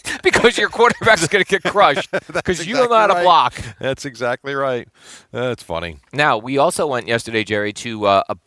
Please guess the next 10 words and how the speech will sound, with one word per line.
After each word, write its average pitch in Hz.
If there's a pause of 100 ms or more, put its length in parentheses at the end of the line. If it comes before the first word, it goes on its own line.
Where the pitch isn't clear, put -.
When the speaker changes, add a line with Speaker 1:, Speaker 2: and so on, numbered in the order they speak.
(100)
Speaker 1:
a 101
place 127
in 107
Phoenix 113
called 90
Hole 120
in 104
the 95
Rock. 87
Speaker 2:
Yes. 180